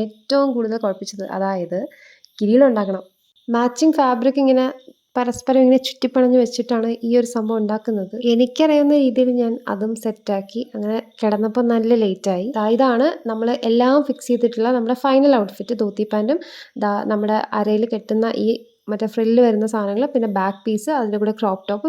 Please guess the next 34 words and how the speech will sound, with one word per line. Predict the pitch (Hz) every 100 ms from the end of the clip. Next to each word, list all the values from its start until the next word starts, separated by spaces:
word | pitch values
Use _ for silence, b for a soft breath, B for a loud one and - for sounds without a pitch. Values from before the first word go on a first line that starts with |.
| 311
പിന്നെ | 330 339
തലപ്പാവ്. | 240 190 - 254
ഇതിൽ | 277 330 330
നമുക്ക് | 262 262 294
മയിൽപ്പീലി | 233 226 262 262 254
കൂടെ | 240
ഫിക്സ് | 220 214 -
ചെയ്യാനുണ്ട്. | 202 196 247
അത് | 269
നമ്മൾ | 269 262 254
ലാസ്റ്റ് | 220 220 - - - 208
എല്ലാം | 214 226
മേക്കപ്പ് | 220 214 - 240 233
ചെയ്ത് | 220 233 -
റെഡിയാവുന്ന | 226 226 240 240 247
സമയത്ത് | 226 190 185 269 359 B B B B _
ചെയ്യാനുള്ളതാണ്. | - 208 190 180 185 180 170
കണ്ടോ, | 277 262 240
ഇതിൽ | 233 269 262
ഞാൻ | 247 254
ആ | 254 -
പർപ്പിൾ | 233 220 _ 262 277 262 - -
ഫാബ്രിക്കിൻ്റെ | 220 202 220 226 233 240 214
ഡീറ്റെയിലിംഗ് | 214 202 240 240 247 233
ഒക്കെ | 240 -
കൊടുത്തിട്ടുണ്ട്. | 214 208 - 202 185 190
എന്താണല്ലേ, | 190 196 208 214 233 226 202 196 190 b b b b b _ _ -
തയ്ച്ചിട്ട് | 208 196 - 226 262
ശരിയാവോ | 262 220 233 240 247 254
ഫിറ്റ് | 220 - 262 240
ആവോ | 240 247
എന്ന് | 247
പോലും | 247 262 262
അറിയില്ല, | 208 214 190